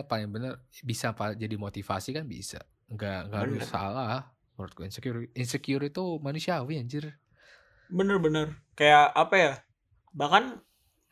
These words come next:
Speaker 2: gue nemu beberapa orang, dan termasuk gue sendiri ya, kayak,
Speaker 1: Mm-mm.
Speaker 2: eh, ngehindarin orang-orang yang pernah kita,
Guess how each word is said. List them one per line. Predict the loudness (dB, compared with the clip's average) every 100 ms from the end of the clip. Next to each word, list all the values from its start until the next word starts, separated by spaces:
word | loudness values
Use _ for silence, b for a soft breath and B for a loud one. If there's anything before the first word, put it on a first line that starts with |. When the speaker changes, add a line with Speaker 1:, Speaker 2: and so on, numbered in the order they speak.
| -12
Speaker 2:
gue | 2 4
nemu | 4 4 6 6 4 -2 _
beberapa | 0 4 4 6
orang, | 6 4 2 -4 _ _ _
dan | 6 8 8 0
termasuk | -2 2 4 4
gue | 4
sendiri | 4 4 6 6
ya, | 4 2 _ _ _
kayak, | 2 6 6 6 2
Speaker 1:
Mm-mm. | -10 -8 -10 -12 _ _
Speaker 2:
eh, | 4 6 6 2
ngehindarin | 0 -2 2 4 6 4 2 -2 -8 _ _ _ 2
orang-orang | 6 8 8 6
yang | 2
pernah | 2 0
kita, | 0 6